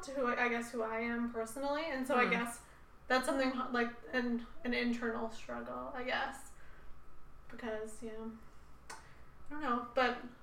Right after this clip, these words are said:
Speaker 2: What, what about who you were did you feel like that would be rejected by them?
Speaker 1: I think, well, even in just, like, observing, I'll never forget when I started, tried,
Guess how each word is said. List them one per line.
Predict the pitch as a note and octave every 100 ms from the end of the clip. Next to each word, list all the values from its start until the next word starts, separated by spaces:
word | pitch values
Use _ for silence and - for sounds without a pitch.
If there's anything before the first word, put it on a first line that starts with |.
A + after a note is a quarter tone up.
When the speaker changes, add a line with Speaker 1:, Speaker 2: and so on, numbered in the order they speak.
| -
Speaker 2:
What, | A3 A3+ A3
what | A3 B3+
about | C#4+ G#3+ G#3 -
who | G#3 G3+
you | F#3 F#3 F3+ F3 E3+ E3
were | F#3+ G3 F3
did | F3
you | E3+ E3+
feel | F3+ F3
like | E3 -
that | -
would | F3
be | E3+
rejected | D#3+ D#3 E3 - D#3+
by | D3+ D#3
them? | D#3+ E3+ - - - - - - - - - - -
Speaker 1:
I | D#4
think, | D#4 G4 E4 D4
well, | E4 D4 D4+ - - -
even | F4 F#4+ F4+ C#4
in | D4+
just, | D4 D4
like, | C4 B3+
observing, | B3 A3+ B3 C4+ C4 B3+ B3+ B3+ - - - - - - - -
I'll | C4+ C#4
never | C4+ C#4+ D4 D4
forget | D4 B3 A#3+ A#3 B3
when | B3
I | B3 A#3+ A#3 A#3+ - -
started, | - C4+ B3+ B3 - - -
tried, | C#4 B3